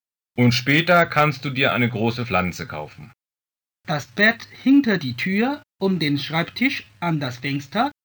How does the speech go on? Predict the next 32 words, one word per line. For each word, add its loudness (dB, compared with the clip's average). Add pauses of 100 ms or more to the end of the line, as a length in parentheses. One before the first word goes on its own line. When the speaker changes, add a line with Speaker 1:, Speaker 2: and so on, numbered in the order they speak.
(460)
Speaker 1:
Ja, 2 (360)
am -2
Fenster 2
ist -8
es -8
hell, 2
das 0
ist -10
gut. 0 (840)
Speaker 2:
Okay, 0 (380)
komm, 2 (360)
fangen 2
wir -2
an. -6 (680)
Speaker 1:
In 0
Ordnung. 2 (640)
Sag 4
mal, 2 (680)
hast -4
du -6
keine 4
Küche? -2 (720)
Speaker 2:
Nein, 0 (400)
es -4
gibt -2
nur 0
eine 4
Küche -4
für 0
die -4
ganze -2
Etage. -4